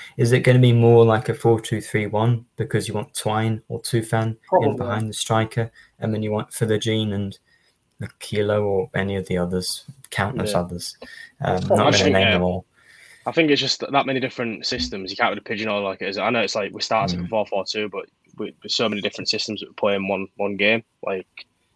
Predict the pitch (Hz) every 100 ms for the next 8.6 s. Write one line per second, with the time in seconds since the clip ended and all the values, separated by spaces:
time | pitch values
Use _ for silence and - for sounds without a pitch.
0 | - 110 98 98 101 104 110 101 107 101
1 | 92 92 - 107 - - 104 110 104 101
2 | 95 101 - 104 95 - 104 98 - -
3 | - - - 107 104 - 98 98 - 98
4 | - 95 104 98 - 107 95 92 92 -
5 | 92 92 90 - _ _ _ - 101 95
6 | 98 95 95 98 98 92 90 87 - 95
7 | 85 _ _ _ _ _ _ _ 95 92
8 | 85 87 101 90 -